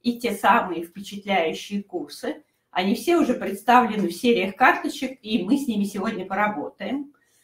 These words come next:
Э, я создала для педагогов игру, которая называется «Мария Ивановна теряет профессию»,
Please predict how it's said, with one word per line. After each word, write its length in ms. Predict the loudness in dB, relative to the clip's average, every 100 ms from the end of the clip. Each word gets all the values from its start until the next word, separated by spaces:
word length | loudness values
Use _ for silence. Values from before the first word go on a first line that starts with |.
| _ -6
Э, 320 | 0 2 2 0
я 400 | 4 6 6 4
создала 420 | -2 4 6 8 6
для 280 | 6 4 4
педагогов 720 | 2 2 4 2 2 -2 -2
игру, 320 | 2 2 2
которая 320 | -2 -4 -6
называется 520 | -6 -2 0 0 -2
«Мария 280 | -2 0 2
Ивановна 340 | 2 2 0
теряет 460 | -2 0 0 0 -4
профессию», 840 | -4 -4 -2 -2 0 0 0 0